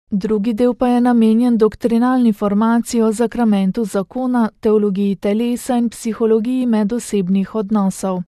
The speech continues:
Program prav tako vključuje psihološko svetovanje, da bi se mladim parom pomagalo pri komunikaciji. Predsednik Škofijske komisije za družino John Huj pojasni, da želijo spodbujati cerkev,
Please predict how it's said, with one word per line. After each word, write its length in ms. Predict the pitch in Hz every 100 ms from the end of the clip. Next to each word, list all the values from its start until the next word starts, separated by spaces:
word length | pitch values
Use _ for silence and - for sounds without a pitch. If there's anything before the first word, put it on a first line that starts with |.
| _ _
Program 500 | 220 202 214 220 226
prav 220 | 220 220
tako 340 | 233 220 226
vključuje 540 | 214 220 214 - 262 233
psihološko 760 | - 226 208 233 233 220 -
svetovanje, 840 | 196 185 196 202 196 208 214 208 196
da 120 | 196
bi 120 | 185
se 200 | 190 214
mladim 440 | 196 190 196 220
parom 400 | 220 240 240 220
pomagalo 580 | 202 214 220 214 240 226
pri 160 | 202 196
komunikaciji. 960 | - 196 196 196 226 196 190 196 190 180 - _ _ _ _
Predsednik 580 | 190 202 - 226 208 208
Škofijske 640 | - - 208 220 208 - 196
komisije 640 | 202 196 196 - 233 208
za 160 | 190 202
družino 760 | 190 202 190 233 240 226 202 180
John 280 | 202 196
Huj 360 | 196 - 233 233
pojasni, 760 | - 208 202 196 214 - 247 233
da 180 | 202 208
želijo 380 | 226 240 254
spodbujati 800 | 214 - 208 196 240 262 214 196
cerkev, 580 | 185 247 240 233 226 202